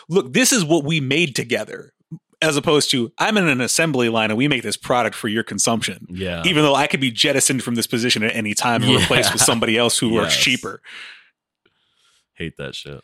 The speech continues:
Speaker 1: Yeah, that's why I like, uh, you know, I'm not a f-, fan of Tyler Perry's movies, but the moves he makes in giving other people work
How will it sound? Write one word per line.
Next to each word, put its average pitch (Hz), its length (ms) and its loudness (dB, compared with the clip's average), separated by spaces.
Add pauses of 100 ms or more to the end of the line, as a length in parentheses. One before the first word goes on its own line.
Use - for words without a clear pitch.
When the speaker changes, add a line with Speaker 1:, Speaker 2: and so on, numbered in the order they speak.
Speaker 1:
Yeah, 139 120 2
that's 151 100 0
why 185 240 4
I 147 60 4
like, 143 280 2
uh, 127 300 2
you 135 80 0
know, 127 220 2
I'm 147 120 -2
not 180 140 2
a 156 40 0
f-, - 180 -10 (340)
fan 160 300 0
of 147 80 0
Tyler 147 260 2
Perry's 131 380 2
movies, 156 540 2 (340)
but 151 160 0
the 143 80 4
moves 151 340 4
he 180 140 0
makes 143 540 2 (100)
in 123 400 -2 (120)
giving 143 360 2
other 131 240 4
people 190 320 4
work 214 300 4